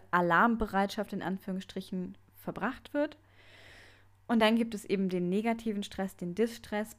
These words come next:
bei dem das eben anders ist, bei dem du häufig dann eben handlungsunfähig bist und eben, ja,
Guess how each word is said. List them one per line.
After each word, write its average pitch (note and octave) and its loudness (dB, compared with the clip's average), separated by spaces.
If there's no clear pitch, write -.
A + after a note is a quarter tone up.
bei F#3 -4
dem F#3 -2
das F#3 -4
eben F3 -6
anders G3 2
ist, D#3+ -12
bei F3 -6
dem F3+ -4
du F#3 -4
häufig F#3+ 2
dann F#3 -6
eben F#3 -2
handlungsunfähig G#3 0
bist G3 -4
und F#3+ -6
eben, F3+ -4
ja, E3+ 0